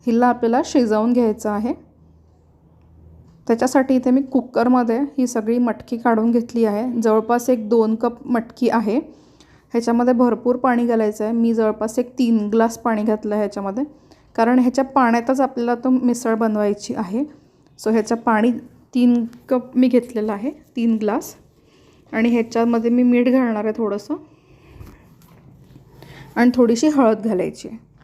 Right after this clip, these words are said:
आणि आता ह्याला मंद आचेवर आपल्याला एक तीन ते चार शिट्या काढून घ्यायच्या आहेत. So आच कमी करायची आहे आणि एक तीन ते चार शिट्या काढून घ्यायच्या आहेत. आता मसाल्याची तयारी करू. त्याच्यासाठी मी इथे तीन कांदे घेतले बारीक स्लाइस करून.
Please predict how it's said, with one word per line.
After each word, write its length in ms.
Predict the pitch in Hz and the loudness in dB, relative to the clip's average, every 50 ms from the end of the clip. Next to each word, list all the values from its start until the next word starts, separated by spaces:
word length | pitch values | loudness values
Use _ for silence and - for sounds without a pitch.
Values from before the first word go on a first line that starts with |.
| _ _ _ _ _ _ _ - | _ _ _ _ _ _ _ -4
आणि 180 | 247 233 240 | -2 0 2
आता 160 | 240 240 247 254 | 2 2 4 4
ह्याला 200 | 254 247 247 254 | 4 4 4 4
मंद 340 | 269 262 247 233 226 226 | 2 2 2 2 2 2
आचेवर 400 | 247 254 254 254 254 - 262 254 | 2 2 2 0 0 0 0 0
आपल्याला 300 | 247 240 247 233 220 233 | 0 0 -2 -2 0 0
एक 160 | 247 254 - - | -2 -2 -2 -2
तीन 200 | 269 254 247 240 233 | 0 0 0 0 0
ते 60 | 254 | -2
चार 280 | 247 - 262 233 233 247 | -2 0 0 0 0 0
शिट्या 280 | 240 269 247 240 254 285 | 0 -2 0 0 -2 2
काढून 360 | - 262 240 208 214 220 220 | 2 2 4 4 2 0 0
घ्यायच्या 340 | 240 220 175 - - - - | 0 0 0 -2 -6 -8 -8
आहेत. 120 | - - - - - _ _ _ _ _ _ _ _ _ _ _ _ _ _ _ _ _ _ _ _ _ _ _ _ - - _ - - - _ _ _ _ _ - | -10 -10 -16 -20 -20 _ _ _ _ _ _ _ _ _ _ _ _ _ _ _ _ _ _ _ _ _ _ _ _ -20 -20 _ -20 -20 -20 _ _ _ _ _ -4
So 140 | - - 254 - - | 0 0 0 2 2
आच 300 | 233 226 226 226 - - | 2 2 2 0 -4 -4
कमी 260 | - 254 226 226 233 | 0 2 2 2 2
करायची 480 | 226 247 233 233 233 233 226 - - 240 | 2 2 2 2 2 0 0 -2 -2 -2
आहे 180 | 226 226 262 | 0 0 0
आणि 180 | 320 311 262 226 | 0 0 -2 -2
एक 100 | 226 - - - | -2 -4 -6 -4
तीन 180 | 240 247 240 226 | -2 -2 -2 -2
ते 80 | 233 233 | -2 -2
चार 240 | 233 - 220 214 214 220 | 0 0 0 0 0 -2
शिट्या 320 | - 254 226 - 269 440 | -6 -6 -6 -4 -4 -4
काढून 380 | 453 - 285 254 208 202 202 196 | -2 0 2 2 2 0 -2 -2
घ्यायच्या 340 | 180 170 175 175 - - - | -4 -4 -6 -8 -12 -16 -18
आहेत. 1300 | - - - _ _ - - - - - - - - _ _ _ _ _ _ _ - _ - - - | -20 -20 -20 _ _ -20 -20 -20 -20 -20 -20 -20 -20 _ _ _ _ _ _ _ -20 _ -20 -4 -2
आता 180 | 220 208 233 254 | 0 2 4 4
मसाल्याची 600 | 262 254 240 233 - 240 233 240 247 269 - 269 - | 4 4 2 2 0 0 0 0 0 -2 -4 -4 -2
तयारी 220 | 262 247 233 247 | -2 0 0 -2
करू. 200 | 226 226 220 233 | -2 -2 -2 -2
त्याच्यासाठी 440 | 247 226 226 247 233 - 247 233 247 | -2 -2 -2 -4 -6 -4 -4 0 0
मी 120 | 247 254 | 2 2
इथे 120 | 254 269 269 262 | 2 2 0 0
तीन 220 | - 254 262 262 262 | 2 2 4 4 4
कांदे 340 | 254 262 233 214 214 220 233 | 4 2 2 2 2 0 2
घेतले 340 | 247 240 233 240 226 226 226 | 2 2 0 0 -2 -2 0
बारीक 340 | 214 226 214 202 214 214 - | 2 0 0 0 -2 -6 -8
स्लाइस 420 | - - 233 214 196 202 202 - | -6 -2 0 0 0 0 -2 -4
करून. 280 | - 220 208 214 262 | -4 -4 -2 -2 -2